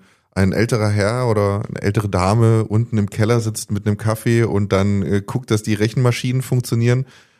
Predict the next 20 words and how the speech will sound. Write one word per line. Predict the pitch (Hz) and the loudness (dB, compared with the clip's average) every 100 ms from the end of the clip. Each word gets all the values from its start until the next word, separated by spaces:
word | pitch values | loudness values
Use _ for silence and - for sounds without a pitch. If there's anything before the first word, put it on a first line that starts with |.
| _ 113 | _ 0
Ähm, | 107 107 107 104 101 - - | 2 4 4 2 0 -6 -16
ist | - - 131 | -8 -4 0
das | 143 | 0
bei | 135 120 113 | 4 4 4
der | 107 | 2
Landeshauptstadt | 113 117 117 117 120 | 0 0 -2 -4 -4
Magdeburg | 104 101 104 | -4 -4 -2
auch | - 147 | -2 -2
so? | |
Also | 101 104 98 | 2 2 4
haben | 101 117 | 4 4
wir | 110 113 113 - | 4 4 4 4
unten | 139 156 110 | 2 2 -2
im | 117 | 0
Keller | 113 113 113 | 0 2 2
ein | 92 107 | 0 0
großes | 104 107 113 | 0 -2 -2
Rechenzentrum, | 104 113 127 123 117 113 107 | -4 -4 0 -2 0 -2 0
wo | |
dann, | 104 104 107 | 2 2 0